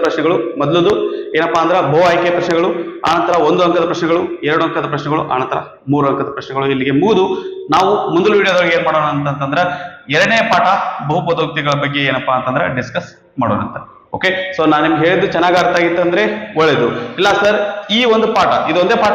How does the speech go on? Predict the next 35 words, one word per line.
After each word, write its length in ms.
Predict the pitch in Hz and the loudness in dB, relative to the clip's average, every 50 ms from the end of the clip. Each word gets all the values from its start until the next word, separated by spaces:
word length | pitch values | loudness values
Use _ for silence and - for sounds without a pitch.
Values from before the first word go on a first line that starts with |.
| 202 | 2
ಅಂತಲ್ರಿ, 340 | 196 196 190 180 175 214 214 - - - 147 147 | 0 0 0 0 0 0 0 -2 -2 -4 -2 0
ಯಾವುದೇ 300 | 151 156 170 180 214 220 214 202 | 2 2 2 2 2 2 2 2
ಒಂದು 140 | 202 202 196 175 | 2 0 0 0
ಗಣಿತ 180 | 175 175 175 175 175 | 0 0 2 2 0
ವಿಷಯದ 240 | 170 175 175 160 160 170 | 0 0 -2 -2 0 0
ಮೇಲೆ 140 | 165 165 165 165 160 | 0 0 0 0 0
ನಿಮ್ಗೆ 160 | 151 147 156 151 | 0 0 0 0
ಏನಾದ್ರು 200 | 151 156 151 147 160 | 0 0 0 0 0
ಡೌಟ್ಸ್ 180 | 175 170 - 165 | 0 0 0 0
ಇದ್ವು 120 | 147 156 151 | 0 0 0
ಅಂತಂದ್ರೆ, 320 | 139 - 139 135 139 156 160 156 - - - - - - | 0 0 0 0 0 0 0 -2 -4 -8 -14 -8 -6 -4
ಅಥವಾ 160 | 143 185 175 165 | -2 0 0 2
ಯಾವ್ದಾದ್ರು 400 | 151 156 175 175 185 180 180 185 185 185 | 2 2 2 2 2 0 0 0 0 0
ಒಂದು 120 | 185 175 - - | 0 -2 0 0
ಪಾಠದ 240 | 165 180 226 220 208 202 | 2 2 2 0 0 0
ಬಗ್ಗೆ 160 | 214 196 208 202 196 | -2 0 0 0 0
ನಿಮ್ಗೆ 160 | 185 175 175 175 | 0 0 0 2
ಏನಾದ್ರು 260 | 175 175 170 175 170 151 151 | 2 2 2 2 2 2 0
ಡೌಟ್ಸ್ 180 | 156 151 156 147 | 0 0 -2 -4
ಇದ್ವು 120 | 139 139 139 | -4 -4 -4
ಅಂತಂದ್ರೆ, 260 | 135 143 143 151 147 147 143 | -2 -2 -2 -2 0 0 0
ಪಾಠ 120 | 151 170 196 180 170 | 0 0 0 0 0
ಗೊತ್ತಾಗಿರ್ಲಿಲ್ಲ 480 | 160 - 156 147 147 139 139 135 131 131 131 123 | -2 -2 -2 -2 0 0 0 0 -2 -2 -4 -4
ಅಂತಂದ್ರೆ 320 | - 135 131 135 151 170 170 - - - - - 151 | -4 -6 -4 -2 -2 -2 -2 -4 -8 -12 -10 -6 -2
ನೀವು 120 | 156 156 147 151 | -2 0 0 0
ಕಾಮೆಂಟ್ 240 | 151 175 202 208 208 190 | 0 0 0 0 0 -2
ಸೆಕ್ಷನ್ 180 | - 196 180 165 | -2 -2 0 0
ಒಳಗೆ 160 | 165 156 151 143 | 2 2 2 0
ಹಾಕ್ರಿ, 200 | 143 165 185 180 - - - - - 143 | 0 -2 -4 -4 -6 -10 -16 -8 -4 -2
ನಾನ್ 120 | 147 147 147 | 0 2 2
ನಿಮ್ಗೆ 260 | 143 143 143 156 180 - - - - - - - _ _ _ - | 2 2 2 2 0 -2 -4 -8 -12 -20 -20 -20 _ _ _ -4
ಸ್ವಲ್ಪ 180 | 190 214 208 208 202 | -2 -2 0 2 0
ಹೊತ್ತಿನೊಳಗೆ 360 | 196 190 - 170 170 165 160 160 | 0 0 0 0 0 0 0 0
ಏನಪ್ಪಾ 240 | 151 139 151 151 147 147 | 0 -2 -2 0 0 0
ಅಂತಂತಂದ್ರೆ 520 | 143 143 139 131 135 135 135 143 151 175 | -2 -2 -4 -6 -6 -8 -6 -4 -4 -4